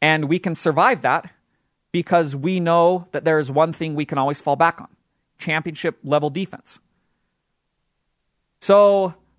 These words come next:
we watched that play out over the course of this second half, and the game slows down to this grind of a pace.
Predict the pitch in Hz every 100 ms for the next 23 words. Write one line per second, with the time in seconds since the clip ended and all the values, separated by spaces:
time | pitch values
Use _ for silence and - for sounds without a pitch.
0 | _ - 214 208 233 - 202 - 214 208
1 | 202 180 165 170 185 180 - 151 160 -
2 | 175 - 180 139 - - _ - 160 147
3 | 165 180 175 - 175 170 139 165 160 160
4 | 151 - 156 147 143 - 147 156 165 165
5 | - 147 - 160 - -